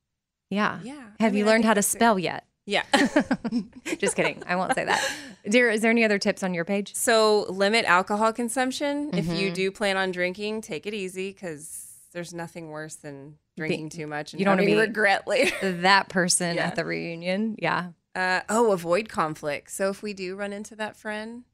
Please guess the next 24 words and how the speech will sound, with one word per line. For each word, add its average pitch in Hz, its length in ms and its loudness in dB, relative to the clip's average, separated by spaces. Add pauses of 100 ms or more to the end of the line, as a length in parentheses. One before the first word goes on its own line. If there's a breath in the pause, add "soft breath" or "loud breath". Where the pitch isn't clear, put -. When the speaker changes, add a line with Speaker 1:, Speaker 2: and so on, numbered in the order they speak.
Speaker 1:
Exactly. 220 560 2
That's 185 240 -10
what 254 60 2
I'm 254 40 0
saying. 240 320 -2
I've 202 120 -6
let 247 100 0
it 247 100 -2
go. 190 340 0 (220)
Speaker 2:
Yeah, 349 300 -4
Speaker 1:
He 233 80 4
is 247 80 4
Speaker 2:
you - 60 0
do. 285 40 -4
Speaker 1:
forgiven. 208 560 2 (260)
Mm-hmm. 208 380 0
Speaker 2:
Or 202 80 0
somebody 196 360 -2
you 185 160 -6
might 170 200 -8
have 185 80 -10
had 185 120 -12
a 170 40 -10
grudge 160 720 -12